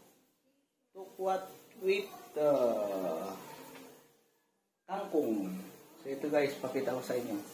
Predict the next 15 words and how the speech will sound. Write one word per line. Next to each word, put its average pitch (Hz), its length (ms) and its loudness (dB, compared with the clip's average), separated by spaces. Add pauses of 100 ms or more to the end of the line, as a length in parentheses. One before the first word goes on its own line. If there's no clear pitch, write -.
(300)
Actually, 131 560 8
kasalukuyan 123 640 4
na 123 160 4
nagpiprito 123 560 2
na 117 160 -2
tayo 123 240 2
ng, 131 240 2 (880)
uh, 104 560 0 (1400)
tukwa. 139 560 0 (400)
Ito - 160 -6
po. - 160 -4 (720)
Kangkong. 143 480 4 (240)
Fresh 139 240 2
na 143 160 8
fresh. 160 280 0